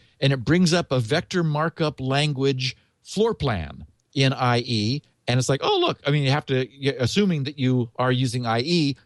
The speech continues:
uh, if, if, I mean, like, if you have Firefox as your default U R L handler, you'll have to copy this into I E don't, in order to make I E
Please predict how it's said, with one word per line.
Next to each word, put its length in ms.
uh, 260
if, 220
if, 240
I 40
mean, 220
like, 240
if 140
you 60
have 120
Firefox 580
as 140
your 80
default 460
U 160
R 120
L 100
handler, 400
you'll 120
have 120
to 80
copy 380
this 180
into 320
I 140
E 240
don't, 160
in 60
order 140
to 20
make 360
I 140
E 360